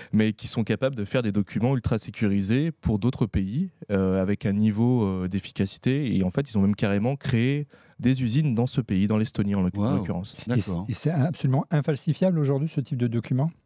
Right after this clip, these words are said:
Speaker 1: Il y aura toujours des gens qui vont essayer, mais il, il faut qu'il y ait aussi à la fois, euh, une sécurisation physique,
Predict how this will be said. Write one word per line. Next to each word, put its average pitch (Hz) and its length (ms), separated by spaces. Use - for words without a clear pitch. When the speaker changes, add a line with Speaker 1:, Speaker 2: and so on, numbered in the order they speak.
Speaker 1:
Il - 60
y 117 60
aura 95 120
toujours 107 280
des 104 100
gens 104 140
qui - 140
vont 95 120
essayer, 135 480
mais 98 340
il, 95 260
il - 80
faut - 140
qu'il 117 140
y - 20
ait 110 60
aussi - 180
à 117 80
la 120 100
fois, 131 520
euh, 107 320
une 107 100
sécurisation 101 640
physique, 127 560